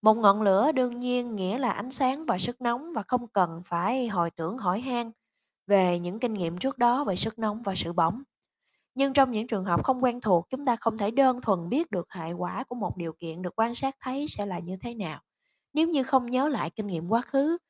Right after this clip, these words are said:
nếu như chúng ta không suy nghĩ về chúng và bằng cách nhận ra điều gì giống nhau trong kinh nghiệm quá khứ với những điều gì đang xảy ra trong hiện tại, nếu như chúng ta không tiếp tục hình thành một sự phán đoán về điều gì đó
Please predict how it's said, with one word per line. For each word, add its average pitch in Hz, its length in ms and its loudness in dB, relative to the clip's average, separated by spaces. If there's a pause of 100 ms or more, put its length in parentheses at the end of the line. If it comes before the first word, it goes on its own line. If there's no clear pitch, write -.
(320)
nếu 311 100 6
như 320 100 4
chúng - 160 0
ta 254 180 6
không 233 220 -6
suy 233 160 2
nghĩ 208 300 2
về 180 140 0
chúng 302 360 2 (380)
và 214 100 6
bằng 202 240 2
cách - 160 -4
nhận 190 240 -2
ra 226 220 4
điều 185 160 0
gì 165 180 -2
giống 214 220 0
nhau 254 260 0
trong 240 160 -6
kinh 233 120 -4
nghiệm 170 200 -2
quá 233 160 6
khứ 277 300 4
với 311 120 2
những 208 180 -2
điều 196 160 6
gì 170 160 2
đang 220 180 2
xảy 214 180 0
ra 240 220 2
trong 226 160 0
hiện 175 220 -4
tại, 165 280 -4 (420)
nếu 254 100 4
như 269 100 2
chúng 247 220 -2
ta 214 120 2
không 202 220 -2
tiếp - 180 0
tục 180 180 4
hình 170 180 -2
thành 175 300 -2
một 165 160 0
sự 175 160 0
phán 247 240 0
đoán 277 300 4
về 190 120 6
điều 160 200 4
gì 160 180 -2
đó 262 300 6